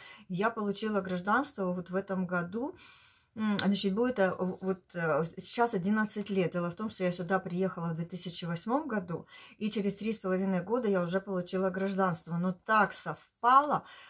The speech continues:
что, а, в общем, у меня закончился мой, а, паспорт, и я бы не могла никуда летать.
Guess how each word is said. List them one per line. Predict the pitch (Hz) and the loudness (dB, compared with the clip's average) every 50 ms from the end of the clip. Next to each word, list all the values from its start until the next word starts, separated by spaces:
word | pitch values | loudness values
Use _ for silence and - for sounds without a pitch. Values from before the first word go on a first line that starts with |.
| - _ | -20 _
что, | - - - - - 226 226 220 214 202 185 - - | -16 -16 -12 -8 -6 -4 -2 2 4 4 4 2 2
а, | - 190 185 180 175 156 - | 4 4 6 6 4 4 2
в | 180 202 | 2 0
общем, | 214 208 - 208 | 0 0 2 2
у | 208 | 4
меня | 202 202 220 226 | 4 4 4 4
закончился | 226 214 190 - 208 226 214 226 202 190 - 190 175 | 2 0 0 0 -2 -2 -2 -2 -4 -4 -2 0 0
мой, | 180 190 208 226 233 226 220 185 - | 2 2 2 2 2 0 0 0 -2
а, | 180 175 165 160 | -2 -2 -2 0
паспорт, | - 220 247 302 302 - - 190 180 - - | 4 4 4 4 2 -2 -8 -8 -8 -6 -4
и | 170 | -4
я | 170 180 208 233 254 | 0 2 4 4 4
бы | 226 233 226 | 4 4 2
не | 208 196 | 2 2
могла | 196 180 165 190 208 214 | 2 2 2 2 2 2
никуда | 226 226 208 - 196 170 180 190 202 | 2 0 -2 -4 -4 -2 0 2 2
летать. | 208 208 214 214 - 180 147 - - | 2 0 0 0 0 -2 -2 -2 -4